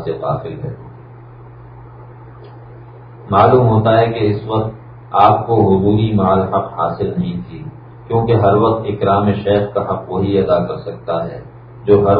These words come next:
وقت باخدا ہو، حتیٰ کہ ہنسنے میں بھی خدا کو نہ بھولے۔ غلطی تو یہ اتنی بڑی تھی کہ اسی وقت سزا دی جاتی، لیکن اب جا کر اعلان کرو کہ مجھ سے سخت نالائقی ہوئی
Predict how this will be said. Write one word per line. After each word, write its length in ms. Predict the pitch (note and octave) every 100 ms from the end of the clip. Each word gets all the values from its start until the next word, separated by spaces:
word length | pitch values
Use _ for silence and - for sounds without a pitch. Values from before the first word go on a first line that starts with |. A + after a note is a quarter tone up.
| A2
وقت 160 | G#2+ -
باخدا 500 | F2+ F2+ F#2 E2+ E2 E2
ہو، 140 | - - - - - -
حتیٰ 320 | - - A#2 A3+
کہ 80 | - -
ہنسنے 320 | - - G#2
میں 140 | F#2+ F2
بھی 140 | G2 F#2+
خدا 220 | - F2 F2
کو 80 | E2+
نہ 140 | F2 F2
بھولے۔ 260 | - - - - - - - - - - -
غلطی 360 | F#2 G#2 G#2+ A#2+ A2+
تو 80 |
یہ 140 | A2 A2
اتنی 260 | G#2+ G#2+ G#2
بڑی 260 | G2 G2+ G#2
تھی 160 | - - - - - -
کہ 80 | G2+ G2+
اسی 280 | G2 A2
وقت 200 | G#2+ G#2 -
سزا 300 | F#2 F#2+ G2 F#2
دی 120 | F2
جاتی، 400 | E2 - - - - - - -
لیکن 300 | F#2+ F#2+ G2 - -
اب 160 | -
جا 100 | G2+ F#2
کر 120 | G#2 G2+ G2
اعلان 320 | F#2 F#2 F#2+ F#2
کرو 220 | E2+ E2 E2 - - -
کہ 100 | F#2+
مجھ 180 | F#2 F#2+ -
سے 80 | G2+ G2+
سخت 240 | G2+ G2+ F#2
نالائقی 560 | F2 F2+ F2 F#2 G2 F2+
ہوئی 220 | E2+ F2